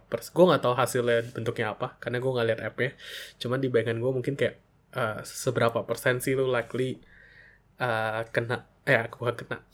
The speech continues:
<clears throat> terjangkit coronavirus atau nggak terjangkit gitu. Nah, itu, itu yang supporting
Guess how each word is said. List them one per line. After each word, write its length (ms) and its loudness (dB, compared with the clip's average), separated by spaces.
<clears throat> 460 4
terjangkit 560 0
coronavirus 920 -2
atau 340 0
nggak 260 2
terjangkit 500 -4
gitu. 260 -14
Nah, 100 -14
itu, 520 2
itu 140 2
yang 160 6
supporting 440 2